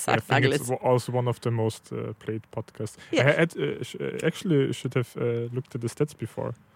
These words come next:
Speaker 2: Yeah, but I think it's the most played
Speaker 1: Yeah,
Speaker 2: podcast.
Speaker 1: no,
Speaker 2: Yeah.
Speaker 1: Suki.
Speaker 2: Ah, Suki is the
Speaker 1: Yeah.
Speaker 2: most played. Ah, yeah.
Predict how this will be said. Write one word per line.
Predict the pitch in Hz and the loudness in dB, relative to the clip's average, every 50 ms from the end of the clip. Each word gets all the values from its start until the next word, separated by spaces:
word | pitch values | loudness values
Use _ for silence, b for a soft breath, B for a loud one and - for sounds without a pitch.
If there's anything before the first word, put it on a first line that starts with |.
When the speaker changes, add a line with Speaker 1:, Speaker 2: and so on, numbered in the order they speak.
| _ - | _ 0
Speaker 2:
Yeah, | - 247 | 2 2
but | 247 254 | 4 4
I | 254 254 | 2 2
think | - 247 220 214 | 0 0 0 0
it's | 202 - | -2 -2
the | - 180 | -2 -2
most | 170 151 143 143 - - - - - - | 0 0 0 -2 -6 -10 -12 -18 -20 -12
played | - - 147 147 | -6 -4 0 2
Speaker 1:
Yeah, | 123 120 | 2 2
Speaker 2:
podcast. | 120 139 131 | 2 4 6
Speaker 1:
no, | 151 | 6
Speaker 2:
Yeah. | 156 143 - - 160 120 | 6 6 4 2 0 2
Speaker 1:
Suki. | - 113 101 b b b b b b b b b _ _ _ _ _ - | 0 -2 -4 b b b b b b b b b _ _ _ _ _ 2
Speaker 2:
Ah, | 277 415 | 2 4
Suki | - - 466 - 466 | 4 4 2 4 2
is | 294 | 2
the | - 113 | 4 2
Speaker 1:
Yeah. | 185 | 2
Speaker 2:
most | 156 143 - | 2 0 -2
played. | - 139 135 - | -2 -2 0 2
Ah, | - 320 | 2 2
yeah. | 214 151 147 | 2 2 0